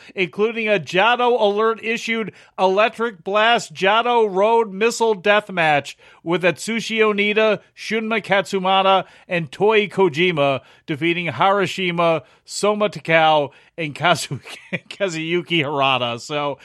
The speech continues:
uh, it, it seems like the match ended here in thirteen fifty-five with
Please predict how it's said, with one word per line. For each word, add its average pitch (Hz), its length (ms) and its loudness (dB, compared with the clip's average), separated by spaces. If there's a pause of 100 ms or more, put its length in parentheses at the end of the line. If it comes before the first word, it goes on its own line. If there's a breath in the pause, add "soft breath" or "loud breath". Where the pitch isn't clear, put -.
(220 loud breath)
uh, 190 180 4
it, 208 180 0
it 190 120 -2
seems 247 260 -6
like 220 200 -2
the 190 60 -6
match 190 280 0
ended 196 300 -4
here 214 200 -2
in 196 80 -6
thirteen 185 420 -8
fifty-five 202 720 -4
with 254 460 2